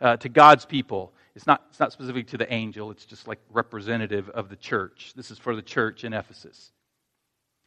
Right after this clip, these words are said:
"The words of him who holds the seven stars in his right hand, who walks among the seven golden lampstands."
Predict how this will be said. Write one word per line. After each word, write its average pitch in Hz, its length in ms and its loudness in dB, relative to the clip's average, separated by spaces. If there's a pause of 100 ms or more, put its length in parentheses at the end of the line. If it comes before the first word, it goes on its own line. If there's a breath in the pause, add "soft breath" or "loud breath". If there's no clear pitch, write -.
(600)
"The 143 80 6
words 190 360 12
of 185 100 4
him 214 280 8
who 170 160 4
holds 190 320 8
the 160 60 -6
seven 190 340 6
stars 196 480 8
in 170 80 0
his 135 120 -2
right 175 280 8
hand, 190 320 6
who 139 120 0
walks 147 560 6
among 170 300 0
the 139 80 0
seven 165 380 0
golden 151 380 2
lampstands." 107 800 -4